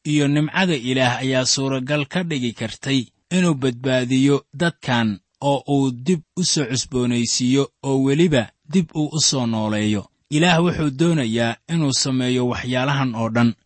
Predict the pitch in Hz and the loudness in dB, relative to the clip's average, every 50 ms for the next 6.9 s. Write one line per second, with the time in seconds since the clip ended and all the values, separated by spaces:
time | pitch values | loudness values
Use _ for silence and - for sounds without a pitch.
0 | _ _ - 143 147 170 190 185 175 147 131 139 135 127 139 151 180 160 147 123 | _ _ -2 2 4 4 4 4 2 0 0 0 -2 -2 0 2 4 4 4 2
1 | 127 156 151 - - 117 104 113 117 120 113 - - 131 123 139 135 139 147 156 | 2 0 -2 0 -2 -4 -2 0 0 0 0 -2 -6 -4 -2 0 0 2 0 0
2 | 139 139 123 95 107 113 - - 123 113 120 113 110 101 - _ _ _ - 185 | 0 -2 -2 -2 -2 -4 -4 -4 -2 0 0 0 0 -2 -6 _ _ _ -2 -2
3 | 202 175 160 160 120 117 110 110 113 - _ _ _ _ - 143 185 190 180 - | -2 0 2 0 2 2 2 0 -2 -4 _ _ _ _ -4 -2 0 0 0 -2
4 | - 185 165 156 135 139 185 185 170 - 156 147 139 - - 147 - - 180 165 | 0 0 2 2 2 2 0 0 0 0 0 0 0 0 0 -2 -2 -2 -2 -2
5 | - - 117 113 117 127 123 123 117 - _ _ - 151 147 156 170 170 156 151 | 0 -2 -2 0 0 0 0 0 -2 -6 _ _ -4 -2 0 2 2 2 2 0
6 | 143 139 135 131 131 131 113 - 131 131 135 147 151 147 131 - - - | 0 0 0 0 0 0 -2 -2 -4 -2 0 0 0 0 0 -2 -4 -6